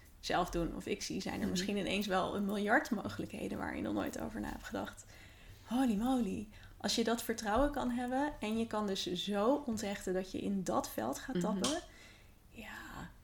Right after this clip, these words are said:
Speaker 1: bereid je maar voor wat er dan, zeg maar, op je pad kan komen. Dat is echt amazing.
Speaker 2: Magic.
Speaker 1: Dat, dat is, daar zit de magie.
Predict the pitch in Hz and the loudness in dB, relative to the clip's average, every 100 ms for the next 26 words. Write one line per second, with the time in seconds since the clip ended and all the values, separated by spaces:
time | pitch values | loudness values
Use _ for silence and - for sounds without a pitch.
0 | - - 190 185 175 - 202 190 - 214 | -20 -12 -4 2 2 2 0 0 2 4
1 | 214 220 285 220 226 220 226 240 226 254 | 6 12 12 12 12 12 12 12 12 12
2 | 311 254 285 320 - 196 202 196 185 196 | 12 12 12 12 12 4 8 8 8 8
3 | 196 202 214 190 - - 196 202 262 294 | 6 6 6 6 6 6 6 8 12 12
4 | 202 240 330 196 190 185 - - - 339 | 12 12 12 12 12 12 12 12 12 12
5 | 339 254 381 403 262 - 220 320 480 202 | 12 12 12 12 8 8 6 6 6 4
6 | - 196 185 196 349 381 214 | 4 4 2 4 6 6 6